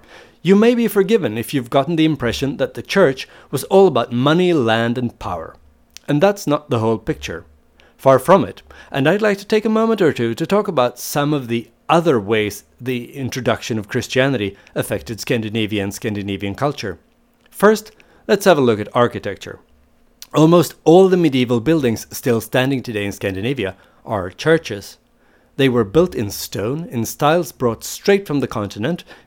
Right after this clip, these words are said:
bringing Romanesque and later Gothic aesthetics to this part of the world. The notable exception is the Norwegian so-called stave churches that we've talked about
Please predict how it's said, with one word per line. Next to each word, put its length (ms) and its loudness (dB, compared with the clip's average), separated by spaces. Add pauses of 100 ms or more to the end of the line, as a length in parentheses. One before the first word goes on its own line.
bringing 360 0
Romanesque 800 0
and 120 2
later 320 2
Gothic 520 -6 (120)
aesthetics 560 -2 (300)
to 140 2
this 180 -4
part 300 -8
of 80 -10
the 80 -8
world. 360 0 (440)
The 100 2
notable 400 2
exception 560 0 (220)
is 160 2
the 100 2
Norwegian 580 2
so-called 480 -6
stave 380 0
churches 520 -8 (340)
that 140 0
we've 160 -4
talked 240 -2
about 260 -2